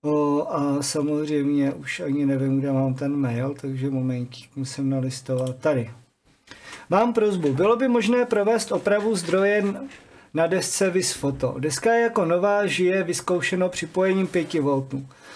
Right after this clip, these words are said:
Co jsem našel, byl vadný usměrňováč, o, což bude zřejmě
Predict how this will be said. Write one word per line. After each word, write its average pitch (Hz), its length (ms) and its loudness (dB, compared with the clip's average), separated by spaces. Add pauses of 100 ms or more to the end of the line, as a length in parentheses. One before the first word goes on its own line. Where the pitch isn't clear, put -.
(200)
Co 190 120 0
jsem 240 200 2
našel, 226 340 4
byl 220 180 4
vadný 208 340 2
usměrňováč, 160 1040 0
o, 175 380 4
což 160 240 -6
bude 175 280 0
zřejmě 165 920 0